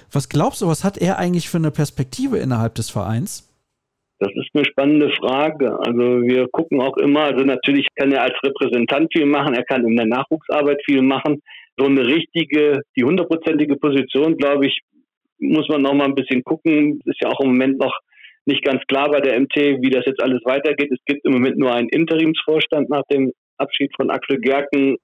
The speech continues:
Speaker 2: Da wird sich erst noch einiges noch mal finden müssen. Aber es ist klar, also Finn Lemke wird hier weiterhin eine sehr wichtige Rolle in dem Verein einnehmen.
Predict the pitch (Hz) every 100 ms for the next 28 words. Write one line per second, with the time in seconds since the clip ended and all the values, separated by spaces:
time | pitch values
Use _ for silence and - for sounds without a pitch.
0 | _ _ - 107 143 147 143 147 147 143
1 | - 135 143 - - 147 139 131 156 151
2 | 147 123 120 139 127 - 123 135 135 139
3 | - 131 131 - - 135 147 147 151 139
4 | 135 127 135 123 143 151 127 135 - 139
5 | 120 120 139 131 131 - _ _ - 123
6 | 117 127 143 135 135 135 143 120 123 139
7 | 123 123 - 123 113 120 113 107 110 107
8 | 92